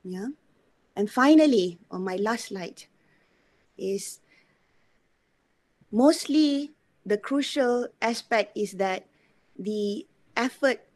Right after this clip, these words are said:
put together through collaborative partnership and the iterative learning process that we are learning to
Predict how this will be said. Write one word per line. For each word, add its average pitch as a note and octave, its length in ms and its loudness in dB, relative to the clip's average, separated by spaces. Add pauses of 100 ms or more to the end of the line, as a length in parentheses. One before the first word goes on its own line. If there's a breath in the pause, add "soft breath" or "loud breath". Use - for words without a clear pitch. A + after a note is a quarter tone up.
(120)
put - 240 0
together A3 640 0 (100)
through D#4+ 260 2
collaborative G#3+ 720 0
partnership G3+ 640 -2 (380 soft breath)
and A3 300 0
the G#3 260 0
iterative D4 720 2
learning A#3 360 0
process A3+ 540 -2
that F#3+ 220 -4
we G#3 120 0
are G3+ 120 2
learning B3 440 4
to G#3+ 180 -10